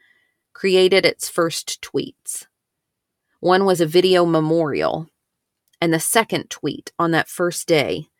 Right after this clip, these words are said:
was the following message, quote, "Thirty-four years ago today,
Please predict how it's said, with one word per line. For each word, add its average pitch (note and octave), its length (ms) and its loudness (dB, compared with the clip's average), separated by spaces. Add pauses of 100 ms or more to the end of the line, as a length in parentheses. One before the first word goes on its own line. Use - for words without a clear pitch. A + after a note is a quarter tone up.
(320)
was E3 200 2
the E3 100 0
following D3+ 560 0
message, - 680 -6
quote, D#3+ 360 2 (800)
"Thirty-four G#3 580 4
years F3 400 2
ago D#3+ 300 4
today, D3 680 -2